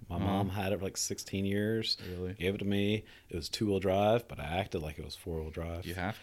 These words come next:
Speaker 2: to.
Speaker 1: Um, and then it, it had two hundred and sixty-five thousand miles, original motor, original transmission, rear end, everything. Sold it. Uh, t-, a teenage girl was driving it, and she, she wrecked it, like,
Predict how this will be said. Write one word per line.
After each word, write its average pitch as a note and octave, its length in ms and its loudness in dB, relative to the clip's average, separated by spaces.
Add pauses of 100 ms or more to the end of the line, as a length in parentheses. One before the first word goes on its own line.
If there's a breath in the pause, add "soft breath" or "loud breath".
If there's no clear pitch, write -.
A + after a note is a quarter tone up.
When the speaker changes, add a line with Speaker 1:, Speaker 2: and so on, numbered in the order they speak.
Speaker 2:
to. D2+ 180 -6 (120)
Speaker 1:
Um, G2 720 2
and G2 160 2
then G2 220 4
it, F#2 220 0
it F2+ 100 2
had F2 240 -4
two B2+ 220 2
hundred A#2+ 320 4
and - 100 -8
sixty-five - 680 0
thousand F#2 300 -2
miles, G2 500 -2
original G2+ 460 2
motor, G#2 400 4
original F2 460 -2
transmission, F#2 840 -4
rear F#2 300 2
end, G#2 440 0 (400 loud breath)
everything. A2 540 0 (420 loud breath)
Sold B2 480 8
it. - 340 8
Uh, F#2+ 640 2 (120)
t-, - 140 -6 (240)
a E2 60 -8
teenage G2 420 0
girl G#2+ 400 4
was F#2+ 120 -2
driving G#2 440 2
it, G#2+ 180 0 (400 loud breath)
and D#2+ 280 -6
she, F2+ 560 -2
she - 220 -4
wrecked E2 400 -6
it, D2+ 140 -8
like, C#2 140 -14